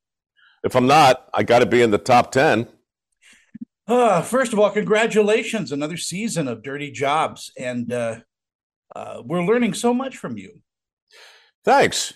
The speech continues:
Speaker 1: You know, I think, I think our language needs a word that combines congratulations with, "Oh, gosh, I'm so sorry." Uh,
Speaker 2: <laughs>
Speaker 1: but it, but until then, <laughs> I'll take congratulations.
Speaker 2: It's, it's, uh, you've been Mike Road is what it is.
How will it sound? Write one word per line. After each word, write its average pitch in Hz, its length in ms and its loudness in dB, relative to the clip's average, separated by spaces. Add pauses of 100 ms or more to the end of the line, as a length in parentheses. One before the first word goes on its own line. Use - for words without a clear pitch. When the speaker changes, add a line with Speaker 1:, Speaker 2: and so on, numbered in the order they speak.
Speaker 1:
You 123 100 0
know, 151 180 6
I 156 140 4
think, - 340 0
I 139 80 4
think 220 260 2
our 175 120 6
language 139 580 4
needs 127 260 2
a 123 60 2
word 117 400 4
that 95 180 -2
combines 110 760 0
congratulations 104 1200 0
with, 95 320 0
"Oh, 143 140 4
gosh, 139 340 2
I'm 101 160 0
so 120 180 0
sorry." 85 600 2 (260)
Uh, 78 240 2 (280)
Speaker 2:
<laughs> - 20 -20 (260)
Speaker 1:
but 107 140 4
it, 196 60 -2 (560)
but 131 120 4
until 175 360 4
then, 147 520 4 (180)
<laughs> - 220 -20
I'll 165 160 4
take 143 260 0
congratulations. 104 1200 -2 (240)
Speaker 2:
It's, 180 220 -8
it's, 180 360 -8
uh, 160 160 -2
you've 180 180 -8
been 180 140 -6
Mike 160 300 -8
Road 135 460 -8 (320)
is 127 200 -14
what 120 160 -8
it 107 120 -10
is. 98 340 -16